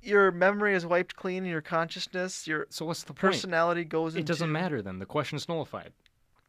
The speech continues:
Speaker 1: I suppose.
Speaker 2: It's, I mean, there's no point in answering the question because it doesn't matter, 'cause it doesn't concern me then.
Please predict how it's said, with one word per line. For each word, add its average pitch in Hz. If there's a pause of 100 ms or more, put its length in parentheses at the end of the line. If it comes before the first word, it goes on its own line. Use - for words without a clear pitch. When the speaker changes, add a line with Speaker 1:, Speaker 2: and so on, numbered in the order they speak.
(600)
Speaker 1:
I -
suppose. 214 (300)
Speaker 2:
It's, 113 (140)
I -
mean, 147 (200)
there's 127
no 135
point 135
in 117
answering 120
the 107
question 113
because 95
it 90
doesn't 95
matter, 104
'cause 95
it 87
doesn't 87
concern 101
me 85
then. 78